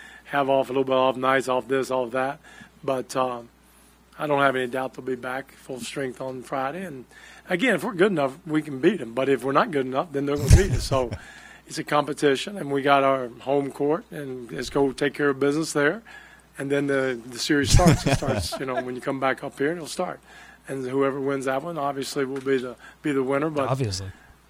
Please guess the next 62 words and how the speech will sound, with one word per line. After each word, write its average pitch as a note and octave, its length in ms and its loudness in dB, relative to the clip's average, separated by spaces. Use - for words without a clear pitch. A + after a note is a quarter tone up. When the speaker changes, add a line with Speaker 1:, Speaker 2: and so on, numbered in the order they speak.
Speaker 1:
you E3+ 100 2
know, C#3 300 -2
i-, D#3+ 40 -12
it's D#3 540 -6
not D#3 160 4
a D3+ 60 0
do C#3+ 320 2
or, C3+ 200 2
I C#3+ 40 -4
mean, D3 160 0
it D3+ 100 4
is D#3+ 160 6
a C#3 80 2
do C#3+ 180 2
or C3+ 120 2
die, E3+ 260 4
but B2+ 140 2
I - 60 -8
feel G3 160 2
good D#3 220 2
about C#3 280 0
it. D#3 40 4
I - 40 6
feel D#3 260 2
that C#3+ 120 2
we C3+ 100 2
played C#3 300 0
well C#3 140 2
enough C3+ 240 -2
to D3 80 -8
win C#3 260 -2
a C3 80 -4
couple C#3 240 -6
games D3 320 0
up C#3 160 -10
here. D#3 140 -2
We D#3 80 -6
just C3+ 180 -10
didn't C#3 300 -4
get D#3 140 4
it C#3 100 -4
done. C#3 280 -2
So C#3 280 -2
keep D#3 240 -4
the F3+ 100 -4
feeling, E3 520 0
take D3 180 -2
care D#3 140 -2
of C#3+ 80 -2
business D#3 300 0
at D3 40 -2
home, D3+ 200 -4
and G3 80 -10
then E3+ 60 -14
come C3+ 140 -8
back C#3+ 240 -4
up F3 100 -4
and F3 80 -12
try E3+ 120 -2
to E3 60 -10
get F#3+ 160 -10
it. - 80 -18